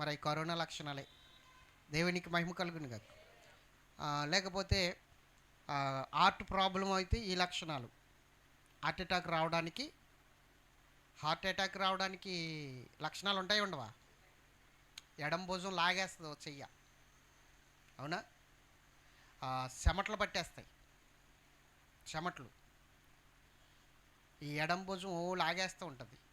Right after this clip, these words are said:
కొన్ని లక్షణాలు ఉంటాయి, అవి సింటమ్స్ అనమాట. దేవునికి మహిమ కలుగును గాక. అలాగే ఇంకా మనలో అవయవాలు ఏమైనా పాడైపోతే దాని లక్షణాలు ఉంటాయి. ఒకవేళ లో జ్వరం ఉంటే దాని లక్షణాలు ఏంటి? ఆకలేయదు,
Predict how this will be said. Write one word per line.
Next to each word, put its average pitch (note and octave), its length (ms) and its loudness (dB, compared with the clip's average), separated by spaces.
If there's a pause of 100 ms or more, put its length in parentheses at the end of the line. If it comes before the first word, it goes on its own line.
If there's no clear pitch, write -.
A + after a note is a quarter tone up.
(140)
కొన్ని F3 180 -6
లక్షణాలు G#3+ 480 0
ఉంటాయి, F#3+ 260 -6 (1080)
అవి C3+ 100 -12
సింటమ్స్ F3 540 -4
అనమాట. C3+ 280 -6
దేవునికి D#3+ 440 -2
మహిమ D3+ 200 -2
కలుగును B2+ 340 -8
గాక. G2 160 -14 (1000)
అలాగే G#3+ 240 6
ఇంకా G#3 480 8
మనలో G#3 640 4
అవయవాలు G#3 440 4
ఏమైనా G3+ 180 4
పాడైపోతే F#3+ 540 0
దాని F#3+ 220 -2
లక్షణాలు F#3 460 -2
ఉంటాయి. D#3+ 280 -6 (1400)
ఒకవేళ F#3 380 4 (340)
లో F3+ 280 6
జ్వరం G#3+ 280 8
ఉంటే A3+ 180 -4
దాని G#3 180 2
లక్షణాలు G#3 400 0
ఏంటి? G3 160 0
ఆకలేయదు, F3+ 520 4